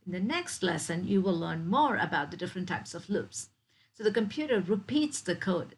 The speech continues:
The syntax or the iteration structure makes sure that the computer keeps repeating the code until a certain condition becomes false. So that is called a condition control loop.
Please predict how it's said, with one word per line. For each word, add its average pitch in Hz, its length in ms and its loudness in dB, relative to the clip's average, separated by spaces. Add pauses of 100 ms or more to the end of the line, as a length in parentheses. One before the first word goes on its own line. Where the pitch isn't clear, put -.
The 202 100 0
syntax 220 840 -4 (340)
or 202 100 6
the 185 200 2
iteration 202 540 2
structure 190 500 -2
makes 196 300 -2
sure 196 500 0 (280)
that 180 100 -4
the 175 80 0
computer 180 460 2
keeps 185 320 -2
repeating 233 420 0
the - 80 -6
code 160 400 -4
until 196 220 -2
a 214 40 -2
certain 185 320 -4
condition - 520 -2 (640)
becomes - 500 0 (200)
false. - 500 -4 (420)
So 202 160 4
that 202 160 4
is 262 120 -4
called 180 240 2
a 202 40 2
condition 196 480 4
control 165 400 -2
loop. - 240 -8